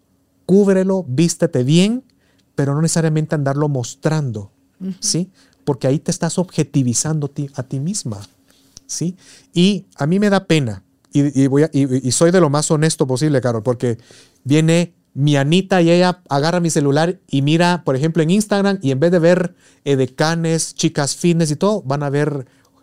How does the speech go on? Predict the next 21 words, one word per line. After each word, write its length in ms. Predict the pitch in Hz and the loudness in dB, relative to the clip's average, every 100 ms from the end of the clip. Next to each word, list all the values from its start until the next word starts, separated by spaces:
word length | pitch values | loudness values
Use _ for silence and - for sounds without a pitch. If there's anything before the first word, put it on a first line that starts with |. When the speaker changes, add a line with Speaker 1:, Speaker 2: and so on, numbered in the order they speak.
| _ | _
Speaker 1:
huskies 600 | - 151 165 - 175 - | -4 -2 -2 -2 -4 -2
y 320 | 123 107 104 110 | -2 -4 -6 -2
golden 320 | 139 143 139 | -2 0 -2
retrievers, 460 | 127 - 147 113 | -4 -4 -4 -4
porque 220 | - 113 117 | -6 -8 -4
eso 120 | 139 | -4
me 80 | 139 | -4
genera 240 | 120 123 | -4 -4
dopamina 460 | 127 123 123 135 139 | -4 -4 -6 -4 -4
a 20 | |
mí. 160 | 160 - _ _ _ _ _ _ _ _ _ _ _ - | -6 -8 _ _ _ _ _ _ _ _ _ _ _ -2
Pero, 340 | 143 139 131 _ | 0 0 -4 _
por 140 | - 156 | -2 -2
ejemplo, 460 | - 190 175 135 | 0 -2 0 -4
cuando 240 | 131 123 120 | -2 -4 -4
me 100 | 117 | -2
salen 420 | - 185 226 220 | 0 0 0 0
ahí 360 | 185 175 180 - _ - | 2 2 0 -4 _ -8
en 140 | 123 | -2
el 140 | 120 113 | -2 -2
TikTok, 680 | 156 151 _ 156 147 - | -4 -4 _ -6 -6 -12